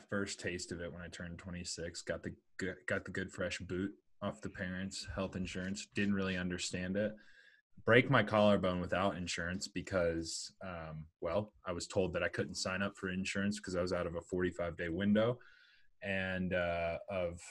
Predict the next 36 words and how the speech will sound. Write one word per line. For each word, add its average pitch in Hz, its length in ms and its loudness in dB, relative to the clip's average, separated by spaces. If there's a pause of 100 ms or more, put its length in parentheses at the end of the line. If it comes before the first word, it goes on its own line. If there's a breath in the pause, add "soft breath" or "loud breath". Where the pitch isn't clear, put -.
(500)
so 95 220 2
it 90 60 0
wasn't 95 340 2
a 87 60 -2
need. 98 420 2 (360)
Um, 92 180 -2
so 120 120 2
I 120 60 6
couldn't 104 240 0
sign 101 220 4
up 101 140 -2
for 98 260 4
it 92 120 0
until 92 640 0
that 90 200 2
next 95 280 0
month 95 400 2
when 92 220 2
the, 87 540 4 (240)
the, 85 120 -4 (380)
I 95 60 -2
guess, 92 280 0 (1300)
insurance 104 640 4
opened 98 380 2
its 90 200 -2
doors 90 480 -2
to 92 160 0
allow 82 380 -4
people 92 460 -2
to 90 160 -6
sign 85 300 -4
up 92 200 -8
for 120 200 4
it. 151 160 2 (420)
Um, 104 480 6 (240)
so 113 480 8